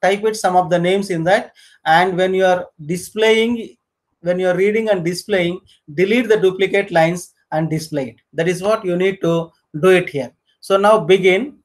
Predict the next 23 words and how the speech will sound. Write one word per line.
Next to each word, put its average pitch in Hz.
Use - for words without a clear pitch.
So 196
here 220
is 226
already 202
I 202
told 190
you, 185
begin 190
the 220
statement 180
and 196
action. 156
Now 175
end 233
action. 139
Syntax 214
is 220
clear 220
now. 233
So 185
syntax 214
is, 220
I'll 180